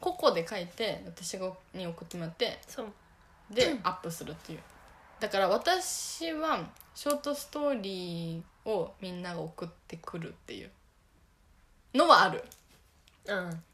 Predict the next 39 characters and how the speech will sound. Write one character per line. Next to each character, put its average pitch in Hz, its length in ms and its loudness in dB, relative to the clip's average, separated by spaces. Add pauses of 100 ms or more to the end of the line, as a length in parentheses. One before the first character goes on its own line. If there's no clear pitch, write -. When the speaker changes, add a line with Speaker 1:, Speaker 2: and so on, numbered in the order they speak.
Speaker 1:
一 208 120 -8 (100)
対 170 220 -2
一 - 180 -14
で。 - 180 -14 (1200)
で 240 60 2
も、 - 120 2
あ、 254 200 8
来 - 100 -8
た 294 160 10
っ - 20 2
て 208 160 2
い 208 80 6
う - 20 2
の 233 160 2
で、 247 260 4 (800)
そ - 180 -2
の 359 100 8
ま 359 160 8
ま 302 320 6 (840)
あ 226 100 8
げ 240 120 6
た 247 140 4
り 180 80 2
す - 160 -6
る 170 120 -6
か - 120 -10
ら、 - 260 -8
Speaker 2:
う 233 60 -8
ん。 - 20 -4
Speaker 1:
返 311 220 4
信 285 180 4
し 269 100 -2
な 262 120 4
か 190 100 -4
っ - 80 -8
た - 80 -10
り 170 60 -8
す - 140 -10
る。 - 80 -12